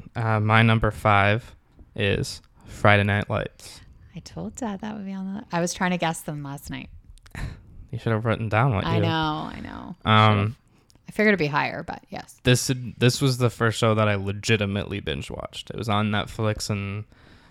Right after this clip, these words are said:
Speaker 1: it took me a while to watch. It's pretty li-, it's like five seas-, five
Speaker 2: Yeah.
Speaker 1: seasons.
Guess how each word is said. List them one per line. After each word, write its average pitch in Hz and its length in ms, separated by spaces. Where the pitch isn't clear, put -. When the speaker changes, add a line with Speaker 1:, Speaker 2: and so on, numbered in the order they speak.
Speaker 1:
it 139 160
took 208 160
me 175 60
a 110 60
while 104 240
to 117 60
watch. 151 220
It's 165 100
pretty 160 220
li-, 101 280
it's 110 140
like 107 140
five 101 320
seas-, - 580
five 117 200
Speaker 2:
Yeah. 277 140
Speaker 1:
seasons. 240 360